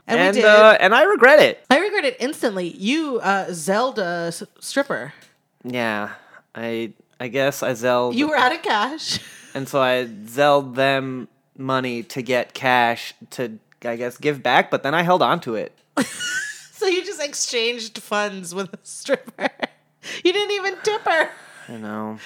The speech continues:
Speaker 1: We
Speaker 2: Oh,
Speaker 1: just
Speaker 2: I
Speaker 1: went
Speaker 2: tip-,
Speaker 1: home.
Speaker 2: I tipped her with your money. Uh,
Speaker 1: Mm-hmm.
Speaker 2: but now I'm gonna put that twenty dollars in my gas tank, I guess.
Speaker 1: Um, and then I threw up outside of Plan B.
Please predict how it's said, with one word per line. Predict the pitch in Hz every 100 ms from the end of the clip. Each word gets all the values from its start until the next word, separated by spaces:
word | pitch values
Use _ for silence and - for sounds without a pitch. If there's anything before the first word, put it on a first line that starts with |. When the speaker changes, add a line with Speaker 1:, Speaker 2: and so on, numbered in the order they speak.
| -
Speaker 1:
We | 349
Speaker 2:
Oh, |
Speaker 1:
just | 208
Speaker 2:
I | 233
Speaker 1:
went | 240
Speaker 2:
tip-, | 254 262
Speaker 1:
home. | 381 294 220
Speaker 2:
I | 170 175
tipped | 208 -
her | 196
with | 143
your | 131 123
money. | 117 110 101 -
Uh, | 120 113 110 107 107 359
Speaker 1:
Mm-hmm. | 349 -
Speaker 2:
but | 147
now | 165 208
I'm |
gonna | 208
put | 165 156
that | 131
twenty | 139 123
dollars | 120 113
in | 110
my | 95
gas | 98 95
tank, | - 95 101
I |
guess. | 95 95 95 -
Speaker 1:
Um, | 208 196 190
and | 208
then | 226
I | 185 202
threw | 240 277 277
up | 269
outside | 247 247 240 226
of | 226 208 -
Plan | 226 202
B. | 180 151 165 226